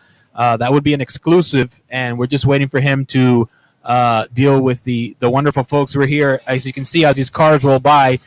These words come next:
these are the five hundred gift bags being given to needy families in the Miami Little Havana neighborhood. Uh, still a lot of need out there, and some great sponsors hooking it up for the holidays.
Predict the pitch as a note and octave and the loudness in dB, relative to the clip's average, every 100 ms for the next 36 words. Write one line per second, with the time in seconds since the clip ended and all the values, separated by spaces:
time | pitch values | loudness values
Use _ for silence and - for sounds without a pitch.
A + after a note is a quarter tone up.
0 | _ _ C3+ C#3+ D3 C#3 C3+ - D#3+ E3+ | _ _ -2 0 2 2 -2 0 0 2
1 | D3 D#3 D#3 D3 D3+ D3 - C#3 C3 B2 | 0 0 0 -2 -2 -2 -2 -2 -2 -4
2 | C3 - C3+ C#3+ C#3+ C3 C3 D3+ C#3+ - | -6 -4 -4 0 0 -2 -6 -4 -4 -4
3 | C#3 C#3 C3+ B2+ - C3 B2+ B2 A#2 B2 | -2 -2 -2 -4 -4 -6 -4 -6 -6 -6
4 | B2 C3+ C#3 B2+ C3+ B2+ A#2+ C3 B2+ B2+ | -4 -4 -4 -2 -2 0 -2 -4 -4 -4
5 | B2+ A#2+ A#2 G#2+ A2+ - - _ - A#2+ | 0 0 2 0 -4 -20 -20 _ -2 0
6 | A#2 A#2 A2+ A2 - C#3+ C#3 C3+ C3+ D3 | 2 2 0 -2 -2 0 2 2 0 2
7 | C#3+ C#3 D3 C#3 C3+ A2 G2 F#2+ - - | 2 2 2 2 2 0 -4 -12 -20 -20
8 | - C3+ B2+ E3 - - D#3+ D#3 D#3 C3+ | -6 -4 0 0 0 0 0 0 0 0
9 | D3+ D3+ D3 C#3+ C#3+ - C3+ B2 A#2+ C3 | 0 -2 0 2 0 0 0 2 2 2
10 | B2 G2 E2 | 0 -4 -12